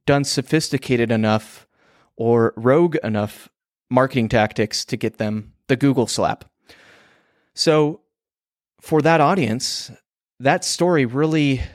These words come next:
it's a good story. It has all the elements of a great story, especially a great mass persuasion story. But the one thing it is lacking is the villain. Your marketing stories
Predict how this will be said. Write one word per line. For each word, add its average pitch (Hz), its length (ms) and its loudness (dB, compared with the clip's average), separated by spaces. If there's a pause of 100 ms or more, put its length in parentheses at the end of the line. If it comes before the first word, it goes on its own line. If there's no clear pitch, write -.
(640)
it's 135 140 -8
a 127 40 0
good 214 280 -2
story. - 560 -10 (180)
It 139 100 -6
has 151 160 2
all 190 220 4
the 175 160 2
elements 165 680 -2 (120)
of 120 140 -4
a 110 80 2
great 101 300 -2
story, 101 460 -2 (100)
especially 123 460 0
a 110 40 0
great 117 320 -2 (100)
mass 120 260 0
persuasion 131 520 -2
story. 92 400 -4 (600)
But 120 180 -2
the 123 80 2
one 180 500 0
thing 202 220 0
it 196 100 4
is 185 140 0
lacking 185 500 -2 (840)
is 123 480 0 (1300)
the 120 100 0
villain. 110 480 -2 (1700)
Your 120 240 2
marketing 151 440 0
stories 117 600 -2